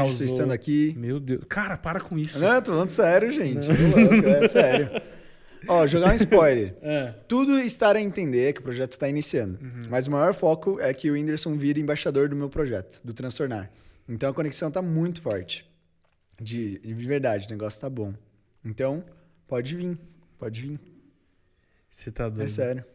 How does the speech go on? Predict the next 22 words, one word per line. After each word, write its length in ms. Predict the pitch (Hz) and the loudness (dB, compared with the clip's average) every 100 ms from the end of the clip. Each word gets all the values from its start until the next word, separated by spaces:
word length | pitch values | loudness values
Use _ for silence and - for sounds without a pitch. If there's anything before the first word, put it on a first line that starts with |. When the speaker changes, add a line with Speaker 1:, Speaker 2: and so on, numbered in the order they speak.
| _ - | _ -20
Speaker 1:
Eu 80 | 110 | -16
preciso 340 | - 113 110 | -12 -10 -8
orar 240 | 110 110 117 | -6 -8 -8
Speaker 2:
Vai, 120 | 117 | -8
Speaker 1:
muito 200 | 117 107 | -10 -14
antes. 240 | 104 110 | -14 -14
Speaker 2:
vai 40 | 110 | -14
fluir. 380 | - 156 123 - - _ _ _ _ - | -8 -8 -8 -10 -20 _ _ _ _ -8
Speaker 1:
Amém. 280 | 113 104 - _ _ _ _ _ _ _ _ 120 | -8 -8 -12 _ _ _ _ _ _ _ _ -6
Animal. 480 | 123 170 131 110 - _ _ - - - - | 0 2 2 -2 -12 _ _ -20 -20 -20 -4
Vamos 280 | 151 226 233 | 0 2 2
lá, 280 | 180 139 | 2 2
hein? 200 | 143 175 - - | 0 -2 -8 -2
Speaker 2:
<laughs> 840 | 294 - 311 381 - - - - - | 0 0 -2 -4 -4 -8 -10 -8 -2
Speaker 1:
Perguntas 440 | 151 180 208 202 | 0 2 4 4
da 100 | 208 | 6
galera 320 | 214 202 208 | 6 8 6
do 80 | 196 | 4
Instagram. 520 | 202 214 180 143 120 - _ _ _ _ _ _ _ - | 2 2 4 2 -2 -6 _ _ _ _ _ _ _ -2
É, 720 | 127 127 123 120 117 117 - | 0 2 2 2 0 -6 -10
Maitê 760 | 117 127 139 165 202 - 156 170 | -10 -6 -2 0 -2 -2 -2 -4
Fonseca. 920 | - 160 151 - - 117 113 - | -8 -8 -6 -6 -6 -6 -10 -10